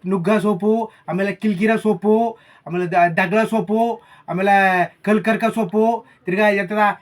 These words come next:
ಈ ಚಕ್ಟ ಸೊಪ್ಪು ಅನ್ನೋದು, ತಿರ್ಗಾ ಕೀರೋ ಸೊಪ್ಪು, ದಂಟುನ್ ಸೊಪ್ಪು, ತಿರ್ಗಾ ಮೆಂತ್ಯ ಸೊಪ್ಪು, ಆಮೇಲೆ ಕಳ್ಳೆ, ಕಳ್ಳೆ ಸೊಪ್ಪು, ಕಳ್ಳೆ ಗಿಡದ ಕಳ್ಳೆ ಸೊಪ್ಪು, ಆಮೇಲೆ ಪಾಲಕು, ಮೆಂತ್ಯ ಸ-, ಸಾಪ್ಸಿಗೆ, ಅದು ಬಿಟ್ರೆ ಆಲ ಸೊಪ್ಪು ಅಂತ ಇದು ಹಳಕಾಲ್ ಸೊಪ್ಪು, ಆಲ ಸೊಪ್ಪು, ಸೀಗೋ ಸೊಪ್ಪು, ಮತ್ತೆ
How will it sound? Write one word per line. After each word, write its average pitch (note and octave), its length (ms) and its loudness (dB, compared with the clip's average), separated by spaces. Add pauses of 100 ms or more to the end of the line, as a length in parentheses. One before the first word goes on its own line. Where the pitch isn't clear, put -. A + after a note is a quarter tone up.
(140)
ಈ G3+ 160 -4
ಚಕ್ಟ F#3+ 320 0
ಸೊಪ್ಪು G#3+ 320 -2
ಅನ್ನೋದು, G#3+ 500 2 (220)
ತಿರ್ಗಾ G#3 160 0
ಕೀರೋ A#3 320 0
ಸೊಪ್ಪು, A3 440 -2
ದಂಟುನ್ G#3+ 320 2
ಸೊಪ್ಪು, A3+ 540 0 (180)
ತಿರ್ಗಾ G#3 180 0
ಮೆಂತ್ಯ G3+ 360 0
ಸೊಪ್ಪು, A3+ 520 0 (220)
ಆಮೇಲೆ F3+ 320 0
ಕಳ್ಳೆ, G#3+ 280 2
ಕಳ್ಳೆ A#3 300 2
ಸೊಪ್ಪು, B3 300 0
ಕಳ್ಳೆ G#3 240 0
ಗಿಡದ A3+ 160 -2
ಕಳ್ಳೆ G#3 300 0
ಸೊಪ್ಪು, A3 460 0 (260)
ಆಮೇಲೆ G3 240 0
ಪಾಲಕು, G#3 540 2
ಮೆಂತ್ಯ G#3+ 400 4
ಸ-, G3+ 340 2 (280)
ಸಾಪ್ಸಿಗೆ, G3+ 840 0
ಅದು G3+ 180 2
ಬಿಟ್ರೆ A#3 300 4 (460)
ಆಲ A3+ 140 2
ಸೊಪ್ಪು A#3+ 320 -2
ಅಂತ A#3+ 100 -4
ಇದು A#3+ 140 -2
ಹಳಕಾಲ್ A3 440 2
ಸೊಪ್ಪು, A#3+ 280 -4
ಆಲ G#3 220 2 (120)
ಸೊಪ್ಪು, A3 480 -2 (300)
ಸೀಗೋ A3+ 240 2
ಸೊಪ್ಪು, A3+ 420 -2
ಮತ್ತೆ G#3 320 -2